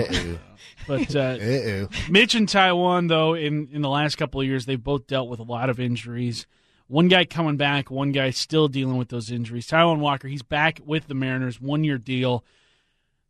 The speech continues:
Speaker 1: What do we, we talked about it in the Big Three today, but just the Taijuan Walker move, I don't see how this could be anything but good for either side because there are no expectations for him, really.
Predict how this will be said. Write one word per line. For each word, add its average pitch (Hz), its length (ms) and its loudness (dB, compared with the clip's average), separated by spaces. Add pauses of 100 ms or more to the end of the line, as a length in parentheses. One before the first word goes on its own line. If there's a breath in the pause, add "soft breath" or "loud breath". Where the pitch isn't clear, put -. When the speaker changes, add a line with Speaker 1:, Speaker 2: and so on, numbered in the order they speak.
(160)
Speaker 1:
What 214 160 4
do 302 60 6
we, 233 180 6
we 190 100 2
talked 247 300 2
about 220 220 6
it 180 40 0
in 170 60 0
the 160 80 -2
Big 143 200 -2
Three 143 220 -4
today, 127 520 -2 (260)
but 151 280 2 (420)
just 170 260 0 (100)
the 160 160 0
Taijuan 220 600 4
Walker 165 400 0
move, 139 480 0 (100)
I 165 120 4
don't 175 320 2
see 151 300 -2
how 135 160 0
this 127 440 -4 (180)
could 135 180 -12
be 127 280 -6
anything 135 400 -2
but 113 340 -8
good 123 300 0
for 113 240 -12
either 120 320 -4
side 104 600 -6
because 139 440 0 (400 soft breath)
there 196 220 6
are 226 100 6
no 190 300 4
expectations 139 880 -4
for 120 280 -12
him, 110 200 -14
really. 104 480 -16